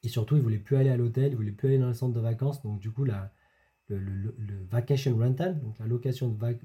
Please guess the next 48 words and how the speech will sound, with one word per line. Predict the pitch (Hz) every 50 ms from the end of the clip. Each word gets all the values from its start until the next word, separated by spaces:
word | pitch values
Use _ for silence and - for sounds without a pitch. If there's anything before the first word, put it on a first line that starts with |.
| -
de, | 127 107 104 110 113 -
d'hébergement | 104 104 110 117 113 123 123 120 113 123 123 131
entre | 127 123 120 110
particuliers, | - 110 - - - - - 104 120 143
elle | 147 110
a, | 98 98 98 104 - -
elle | 107
a | 101
vraiment, | 98 104 110 113 120 123 123 113
euh, | 101 92 98 - _ _ _ _ _ _ _ _ _ _ _ -
vraiment | - 110 120 123
accéléré. | 123 117 - - 110 101 110 127 156 160
Et | 131
cette | - - 110 -
tendance, | 117 113 131 143 143 -
elle | 120 104
est |
encore | 98 101 - 107 104 101
vraie | 110 131 147 139
aujourd'hui, | 120 110 107 110 110 117 131 143 143 117
euh, | 95 95 101 - _ _ _ _ _ _ _ _ _ _ _ -
on | 113
le | 110 101
voit | 101 101 120 131
sur, | 127 - - 110
euh, | 101 95 95 98 - - - - _ _ _ _ _ _ _ _ _ _ _ _ _ _ _ _ _ _ _ -
ouais, | 123 127
ouais, | 131 135 135 139 139 143
ouais, | 135 127 -
ça | - 117 110
continue | - 123 120 - 135 135
aujourd'hui. | 127 127 147 156 165 160
Bon, | 127 113 110 113 120
bon, | 117 120 120
l'hôtel | 123 131 123 - 147 147 135
et, | 120
et, | 110 110 110 - 117 113 - 165 165 - - 113 110 107 - -
l'hôtel | 113 117 120 117 120 123 123
et | 120
centres | 113 - 117 110
de | 110
vacances, | 110 113 113 127 135 131 - -
ils | 98 101
ont | 101 101
quand | - 104
même | 104 101 95
bien | 101 107 107
repris. | 107 113 107 - 151 170 175